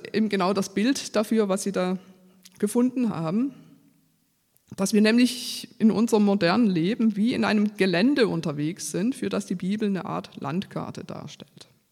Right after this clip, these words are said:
Ja, aber jetzt passt halt die Karte nicht mehr so richtig zu, zum Gebiet, weil sie schon ganz schön alt ist. Und genau da wird es dann spannend, was christliche Ethik betrifft. Und da werde ich mich dann eben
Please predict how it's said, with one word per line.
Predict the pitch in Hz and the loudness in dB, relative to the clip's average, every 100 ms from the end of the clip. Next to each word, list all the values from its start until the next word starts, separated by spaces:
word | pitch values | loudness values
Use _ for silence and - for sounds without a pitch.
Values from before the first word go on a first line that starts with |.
| _ _ _ _ - | _ _ _ _ -8
Ja, | |
aber | 208 | -6
jetzt | - 196 | -6 -6
passt | - - - | -6 -6 -4
halt | 214 | -4
die | 214 | -4
Karte | - 156 208 262 | -4 -2 -2 -2
nicht | 240 - | -4 -2
mehr | 226 | -2
so | 220 | -2
richtig | 214 214 208 | -2 -4 -8
zu, | 190 175 | -6 -6
zum | 180 175 | -4 -4
Gebiet, | 165 165 180 285 - | -4 -2 0 0 -2
weil | 180 | -4
sie | 208 202 | -4 -2
schon | 190 | -2
ganz | - - | -4 -4
schön | 180 170 | -4 -4
alt | - 165 233 | -4 -4 -4
ist. | - 330 - - - - - - - - - - | -4 -4 -6 -16 -20 -20 -20 -20 -20 -20 -20 -2
Und | 262 | 0
genau | 262 226 202 | 4 4 4
da | 285 170 180 | 4 2 2
wird | 247 285 | 2 -2
es | |
dann | - 233 | -2 -4
spannend, | - - - 330 277 | -4 -4 -2 -4 -6
was | 254 - | -8 -4
christliche | 202 - 196 180 | -6 -4 -4 -4
Ethik | - 160 175 | -4 -6 -6
betrifft. | - - - - - - - | -10 -18 -14 -14 -14 -20 -16
Und | - 180 - _ _ _ _ - - _ _ _ | -12 -12 -14 _ _ _ _ -20 -20 _ _ _
da | - 175 | -6 -2
werde | 170 190 | -2 -2
ich | 202 | -4
mich | 180 170 | -6 -4
dann | 151 135 | -6 -4
eben | 160 165 160 | -4 -4 -6